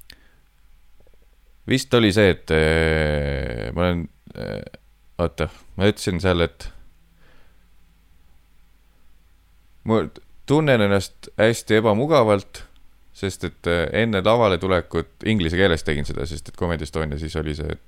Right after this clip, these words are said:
teema oli, et teha inglise keeles. Äh, tunnen ennast siin hästi ebamugavalt, enne tundsin ka, sest et kõik,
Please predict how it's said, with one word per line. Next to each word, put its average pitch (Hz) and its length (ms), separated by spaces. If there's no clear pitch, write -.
teema 78 340
oli, 65 160
et - 100
teha 76 240
inglise 80 240
keeles. - 280
Äh, 90 200
tunnen 165 260
ennast 101 320
siin 113 200
hästi 139 380
ebamugavalt, 147 720
enne 127 240
tundsin 104 400
ka, 147 220
sest 92 240
et - 100
kõik, 113 240